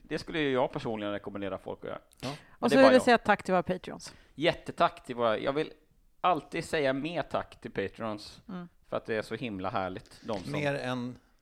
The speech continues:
Speaker 1: mer än liksom någon
Speaker 2: än
Speaker 1: annan
Speaker 2: du
Speaker 1: i
Speaker 2: gör.
Speaker 1: hela världen.
Speaker 2: Ja, okej.
Speaker 1: Jag vill ändå betona det. En,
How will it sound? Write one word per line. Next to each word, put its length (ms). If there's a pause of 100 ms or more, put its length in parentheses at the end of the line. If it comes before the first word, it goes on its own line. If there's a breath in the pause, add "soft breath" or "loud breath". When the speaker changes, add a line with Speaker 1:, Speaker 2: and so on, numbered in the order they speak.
(260)
Speaker 1:
mer 280
än 280
liksom 300
någon 180
Speaker 2:
än 60
Speaker 1:
annan 280
Speaker 2:
du 60
Speaker 1:
i 20
Speaker 2:
gör. 140
Speaker 1:
hela 300
världen. 400
Speaker 2:
Ja, 160 (360)
okej. 300
Speaker 1:
Jag 100
vill 140
ändå 220
betona 480
det. 180 (200)
En, 300